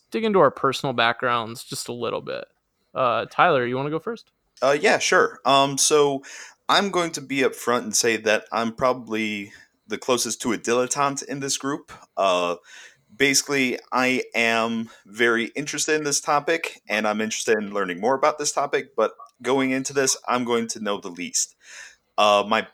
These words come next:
Speaker 2: background is mostly just Jewish and Christian, non-religious upbringing. Um, I've tried reading The Golden Bough twice on multiple occasions. It's,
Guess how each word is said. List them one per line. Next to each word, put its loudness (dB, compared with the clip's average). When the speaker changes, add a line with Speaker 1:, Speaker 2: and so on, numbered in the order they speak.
Speaker 2:
background 0
is -2
mostly -2
just -6
Jewish -4
and -4
Christian, -4
non-religious -2
upbringing. -2
Um, -2
I've 2
tried 2
reading -2
The -8
Golden 2
Bough 2
twice 0
on -4
multiple 0
occasions. -2
It's, -2